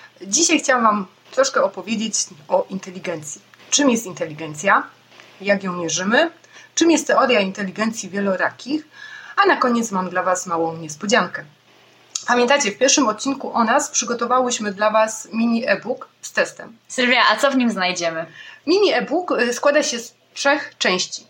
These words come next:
Speaker 1: Pierwsza część to test. Druga część jest omówieniem wyników,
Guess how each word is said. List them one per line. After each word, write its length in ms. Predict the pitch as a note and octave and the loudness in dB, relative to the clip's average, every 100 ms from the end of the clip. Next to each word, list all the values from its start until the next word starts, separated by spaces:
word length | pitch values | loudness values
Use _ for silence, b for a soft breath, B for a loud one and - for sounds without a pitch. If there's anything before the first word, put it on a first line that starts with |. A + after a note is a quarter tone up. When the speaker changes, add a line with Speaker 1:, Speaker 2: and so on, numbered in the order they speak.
| _ _ _ _ - | _ _ _ _ 0
Speaker 1:
Pierwsza 340 | E4 - C#4 | 0 2 0
część 360 | - A3 C#4+ - | 2 2 2 0
to 120 | D4 | -2
test. 440 | - - - - - _ B B B | 0 -2 -2 -12 -20 _ B B B
Druga 320 | F#3+ A#3+ A#3+ | -8 0 2
część 540 | B3 C#4 F4 G4 - - | 4 4 4 2 -4 -12
jest 280 | - A#3+ B3+ | -4 -2 0
omówieniem 520 | A#3+ A3 A3+ A#3 A#3 | 0 0 0 0 0
wyników, 580 | G3+ A3+ G#3 - - - | 2 2 2 0 -10 -20